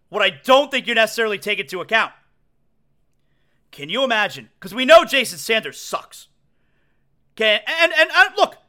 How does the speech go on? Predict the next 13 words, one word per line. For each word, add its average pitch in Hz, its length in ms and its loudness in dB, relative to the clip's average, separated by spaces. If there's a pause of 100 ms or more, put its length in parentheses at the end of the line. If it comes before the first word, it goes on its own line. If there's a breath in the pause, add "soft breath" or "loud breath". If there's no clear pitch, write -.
give 392 140 4
him - 60 -8
credit. 359 300 4 (400)
He 392 100 -4
made 311 140 -4
ten 320 180 0
extra 269 240 -4
points. - 420 -12 (580)
He's 269 180 -6
really 254 320 -4
good 233 160 0
inside 185 340 -6
forty. 185 440 -8